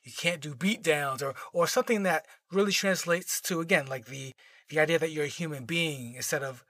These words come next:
Master Chief. The gameplay still leads you to, to believe you're Master Chief, just reskinned. And that makes it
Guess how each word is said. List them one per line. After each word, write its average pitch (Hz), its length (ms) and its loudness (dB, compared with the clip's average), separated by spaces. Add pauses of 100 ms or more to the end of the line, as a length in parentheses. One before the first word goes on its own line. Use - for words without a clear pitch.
(100)
Master 151 320 2
Chief. 143 340 -2 (640)
The 143 80 -10
gameplay 208 420 4
still 190 220 6
leads 170 260 -2
you 147 180 -8
to, 151 200 -14
to - 120 -6
believe 151 420 -2
you're 143 80 -6
Master 160 360 -4
Chief, 208 380 -2
just 156 180 -4
reskinned. 135 680 -4 (600)
And 143 400 -4 (460)
that 170 340 4 (260)
makes 180 280 0
it 185 100 -6